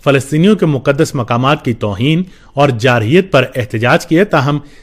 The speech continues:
سہونی حکومت کی پولیس نے قدس کے عیسائیوں کا مظاہرہ سختی سے کچل دیا اور کم سے کم چار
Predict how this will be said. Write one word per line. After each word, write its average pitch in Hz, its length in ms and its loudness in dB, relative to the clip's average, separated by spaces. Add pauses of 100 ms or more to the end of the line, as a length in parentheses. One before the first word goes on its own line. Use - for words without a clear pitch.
سہونی 143 340 0
حکومت 151 360 -2
کی 160 60 2
پولیس 131 440 -2
نے 156 140 2 (340)
قدس 196 300 2
کے 151 220 2 (100)
عیسائیوں 139 420 0
کا 165 120 0
مظاہرہ 127 480 0 (300)
سختی 170 440 0
سے 151 220 0
کچل 143 300 0
دیا 151 160 4
اور 202 80 6
کم 165 300 -2
سے - 140 -4
کم 139 200 0 (360)
چار 156 280 4